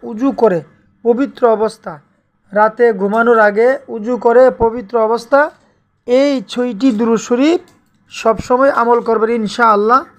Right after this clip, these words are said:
একদিন, দুই দিন, তিন দিন আপনি আমল করতে করতে দেখা যায় একদিন রাসূল করিম সাল্লাল্লাহু আলাইহি সাল্লাম আপনাকে দেখা দিয়েছে, রাসূল পাকের দর্শন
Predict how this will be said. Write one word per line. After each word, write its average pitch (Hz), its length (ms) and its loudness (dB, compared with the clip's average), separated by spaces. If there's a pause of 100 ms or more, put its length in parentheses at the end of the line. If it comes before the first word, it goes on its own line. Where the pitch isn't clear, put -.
(300)
একদিন, 220 400 -2
দুই 226 160 -2
দিন, 202 240 -2
তিন 208 260 -4
দিন 262 220 -2 (160)
আপনি 208 280 -4
আমল 208 320 0
করতে 208 320 -4
করতে 202 300 -2
দেখা 196 260 0
যায় 220 240 -2 (420)
একদিন 196 460 -2 (300)
রাসূল 208 340 -2
করিম 208 520 -2
সাল্লাল্লাহু 214 520 -2
আলাইহি 202 180 -2
সাল্লাম 240 380 0 (580)
আপনাকে 208 460 -4
দেখা 190 300 -2
দিয়েছে, 240 440 -6 (140)
রাসূল 214 300 -8
পাকের 208 420 -2
দর্শন 240 480 0